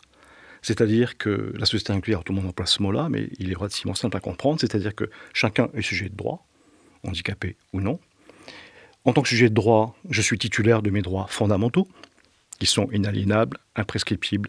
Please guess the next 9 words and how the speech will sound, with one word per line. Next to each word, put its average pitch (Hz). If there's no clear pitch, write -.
et 113
universels, 107
et 147
j'accède 113
au 131
bien 117
commun. 101
Et 117
donc, 196